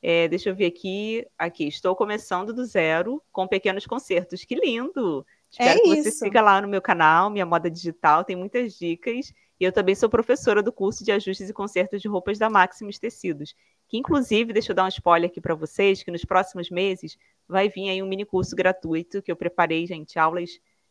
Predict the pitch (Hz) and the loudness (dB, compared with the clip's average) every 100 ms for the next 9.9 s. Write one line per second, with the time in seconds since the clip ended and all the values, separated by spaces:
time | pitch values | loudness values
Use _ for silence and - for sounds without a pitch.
0 | - 240 330 381 349 - 196 214 233 190 | -2 0 0 -6 -10 -12 -10 -10 -8 -6
1 | 202 202 185 202 190 202 208 226 220 233 | -4 0 -2 0 -4 -2 0 2 0 0
2 | 226 214 - 196 180 180 190 208 220 - | 4 4 6 4 6 4 2 0 -6 -14
3 | - - 165 175 180 180 - 170 - 170 | -18 -2 -2 -2 -6 -10 -6 -8 -6 -8
4 | 202 180 - - - _ _ _ - 156 | -6 -8 -12 -20 -20 _ _ _ -4 -4
5 | 165 202 190 190 170 160 160 165 _ _ | -2 -4 2 4 4 0 -4 -12 _ _
6 | _ - 196 226 180 180 196 202 170 180 | _ -4 0 2 0 0 -4 -2 0 -2
7 | 180 180 180 175 196 208 165 156 170 190 | -6 -6 -6 -6 -10 -2 2 2 0 -4
8 | 185 185 214 254 240 240 233 214 214 240 | -2 -2 0 -2 -4 -6 -6 -6 -8 -10
9 | - 196 160 180 151 - 139 139 156 | -8 -4 -2 -2 -4 -10 -12 -12 -20